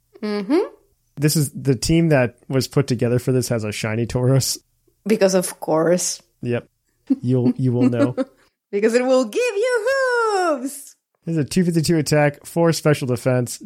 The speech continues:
Speaker 2: two fifty-two speed with a jolly nature. He, and he's got Giga Impact, Icy Wind, Protect, and the fourth move slot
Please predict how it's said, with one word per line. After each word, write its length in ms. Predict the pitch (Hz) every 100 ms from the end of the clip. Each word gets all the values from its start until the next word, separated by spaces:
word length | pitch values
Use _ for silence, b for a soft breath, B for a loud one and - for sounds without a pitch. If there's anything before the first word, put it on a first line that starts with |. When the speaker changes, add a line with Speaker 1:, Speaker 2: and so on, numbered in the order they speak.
| 139
Speaker 2:
two 160 | 165
fifty-two 320 | 151 135 123
speed 300 | 117 - 120
with 160 | 113 113
a 20 |
jolly 340 | 104 107 107 107
nature. 520 | 104 107 107 104 104 _ b b b
He, 400 | 127 123 123 120 - 131
and 140 | 120
he's 220 | 120 127
got 340 | 117 120 113 - - -
Giga 320 | 139 160 175
Impact, 480 | 143 139 131 123 - -
Icy 280 | 139 139 135
Wind, 320 | 127 120 -
Protect, 520 | - - 117 107 -
and 220 | - 120
the 20 | 113
fourth 380 | - 117 113
move 180 | 113 107
slot 380 | - 110 104 -